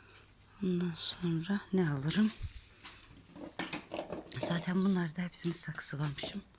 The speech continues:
İşte bunları biraz çoğalttım. Bence güzel tuttular. Bunları,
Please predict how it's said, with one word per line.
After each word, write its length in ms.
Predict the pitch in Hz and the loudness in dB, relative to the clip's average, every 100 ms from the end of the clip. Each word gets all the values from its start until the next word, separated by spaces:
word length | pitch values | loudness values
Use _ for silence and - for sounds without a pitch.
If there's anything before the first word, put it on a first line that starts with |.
| - - - - - - - | -20 -20 -20 -20 -20 -18 -8
İşte 280 | - - 190 | -4 -2 0
bunları 360 | 190 180 180 170 | 2 2 2 0
biraz 380 | 170 - - - | -4 -4 -6 -2
çoğalttım. 580 | 185 147 139 - - - - - - - - - - - - - - | -2 -2 -4 -8 -12 -12 -16 -20 -20 -20 -20 -20 -20 -20 -20 -20 -4
Bence 360 | 175 160 147 175 | 0 0 -2 -4
güzel 320 | - - 156 - | -6 -6 -4 -4
tuttular. 720 | - - - - 131 131 - - - - - - - - - - - - - - | -8 -8 -10 -10 -8 -6 -8 -10 -20 -20 -20 -20 -20 -20 -20 -20 -20 -20 -20 -6
Bunları, 500 | 185 170 165 160 180 | -2 0 0 0 -2